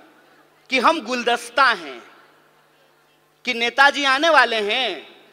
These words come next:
तो चार महिला को बुला करके मंद-, वंदे मातरम गवा देते हैं।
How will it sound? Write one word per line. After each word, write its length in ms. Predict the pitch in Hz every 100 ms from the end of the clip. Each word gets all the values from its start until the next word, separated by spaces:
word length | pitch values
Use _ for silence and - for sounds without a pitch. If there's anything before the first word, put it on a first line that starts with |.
| -
तो 80 | 220
चार 340 | - 247 262
महिला 320 | 254 240 254
को 140 | 247 233
बुला 260 | 240 269
करके 240 | 254 233 226
मंद-, 420 | 208 220 185 190
वंदे 260 | 226 226 254
मातरम 420 | 226 214 208 202
गवा 240 | 190 180
देते 260 | 160 160 143
हैं। 280 | 107 104